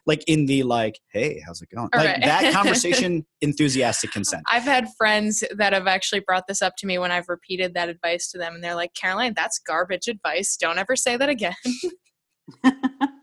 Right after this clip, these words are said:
Speaker 3: Well, and the thing about it is, and I, I've really been looking at this, um,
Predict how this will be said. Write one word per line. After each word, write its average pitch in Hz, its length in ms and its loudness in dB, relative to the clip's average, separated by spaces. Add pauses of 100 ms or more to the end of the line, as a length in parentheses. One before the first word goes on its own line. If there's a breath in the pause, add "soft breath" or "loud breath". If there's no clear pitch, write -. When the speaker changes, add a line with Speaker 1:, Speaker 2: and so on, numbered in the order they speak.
(500 loud breath)
Speaker 3:
Well, 277 140 2
and 277 100 2
the 277 80 0
thing 370 280 -6
about 175 320 4
it 156 180 -4
is, 143 320 -6
and 156 100 0
I, 170 160 0
I've 165 220 0
really 311 240 0
been 147 260 0
looking 143 360 -4
at - 120 -14
this, - 540 -6
um, 139 540 2